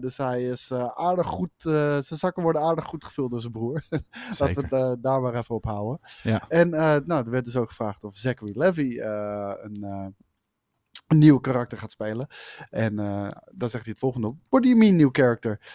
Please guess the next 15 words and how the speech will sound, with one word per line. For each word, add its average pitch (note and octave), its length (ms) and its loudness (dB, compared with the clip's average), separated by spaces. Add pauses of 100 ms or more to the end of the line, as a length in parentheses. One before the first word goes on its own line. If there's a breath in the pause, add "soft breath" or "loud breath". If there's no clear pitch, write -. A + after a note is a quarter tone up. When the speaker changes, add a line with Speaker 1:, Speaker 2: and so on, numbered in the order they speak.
(240 loud breath)
Speaker 1:
Ehm, A2+ 640 0
en A2 180 -8
dan G#2 120 -2
hoort G#2 160 -4
hij G#2 100 -4
dus G2 220 -8
over G2+ 220 -6
de G2+ 60 -4
uitleg G2 360 -4
van, F#2+ 260 -6
eh, F#2+ 60 -4
Jason G2+ 280 -4
Momoa's G2 400 0
Lobo E3 340 10
bijvoorbeeld. C#3+ 520 2